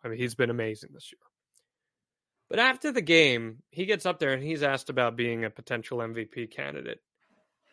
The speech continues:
And instead, he shifts the focus and says, "You know who should be the M V P? My teammate, Christian McCaffrey, who has been amazing this year in his own right. Twenty touchdowns for him. He's tearing it up." And Brock Purdy,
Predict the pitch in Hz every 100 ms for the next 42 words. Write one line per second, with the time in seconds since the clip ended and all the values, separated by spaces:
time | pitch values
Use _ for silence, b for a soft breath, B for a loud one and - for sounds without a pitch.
0 | _ - 208 233 247 - 277 269 233 208
1 | _ _ _ _ _ _ _ - 247 254
2 | 247 208 190 160 175 147 143 135 131 123
3 | 151 190 165 143 - 143 123 113 110 107
4 | 107 - 139 143 131 123 - 139 123 110
5 | - 117 147 147 - 120 - - - -
6 | _ _ _ _ _ _ 165 175 135 139
7 | 123 147 127 139 135 127 117 110 - 113
8 | 107 107 123 113 117 - - 131 117 107
9 | 120 - 123 110 107 113 113 107 117 107
10 | - - _ - 165 156 123 113 117 _
11 | _ _ _ _ _ _ _ - 135 135
12 | 135 127 175 190 196 - 160 151 139 147